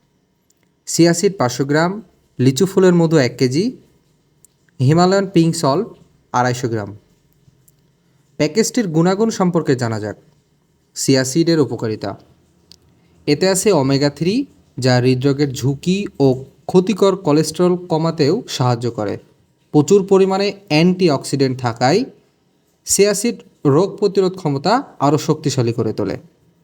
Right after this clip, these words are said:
ব্লাড সুগার, যা রক্তের চিনি স্বাভাবিক রাখে। ডায়াবেটিকস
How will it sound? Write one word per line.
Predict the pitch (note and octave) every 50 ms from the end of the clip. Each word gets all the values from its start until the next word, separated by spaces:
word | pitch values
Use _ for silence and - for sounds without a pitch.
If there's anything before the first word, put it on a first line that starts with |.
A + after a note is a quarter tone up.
| _ _ _ _ _ -
ব্লাড | B2+ B2+ C3 B2 B2 B2+
সুগার, | - - D3 C3+ C#3 D3 F3 A3+ C4+ - - _ _ _ _ _ _ _
যা | C3 B2 B2 A#2+
রক্তের | A#2+ A#2 A2+ - - C3+ B2+ B2+
চিনি | - D3 D3 E3+ G#3+ A#3
স্বাভাবিক | - - C3+ A#2+ B2+ B2 A#2 A#2+ A2+
রাখে। | B2 A#2+ A2 - - E3+ A3+ C#4 - - _ _ _ _ _ _ _ _ _ _ _ _ _ _ _ _ _ _ _ _ _ C3+
ডায়াবেটিকস | B2+ C#3 C#3 D3+ D#3 F3+ F#3+ F#3 B3 - -